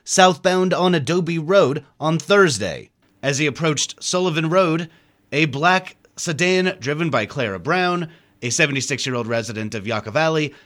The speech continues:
made a turn in front of the motorcycle. Dixon braked suddenly in an attempt to avoid a collision with the sedan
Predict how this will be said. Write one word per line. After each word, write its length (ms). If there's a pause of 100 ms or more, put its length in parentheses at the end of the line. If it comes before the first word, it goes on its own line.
(160)
made 260
a 60
turn 380
in 100
front 340
of 80
the 60
motorcycle. 760 (460)
Dixon 400
braked 340
suddenly 580
in 220
an 120
attempt 420
to 120
avoid 260
a 40
collision 640
with 200
the 80
sedan 560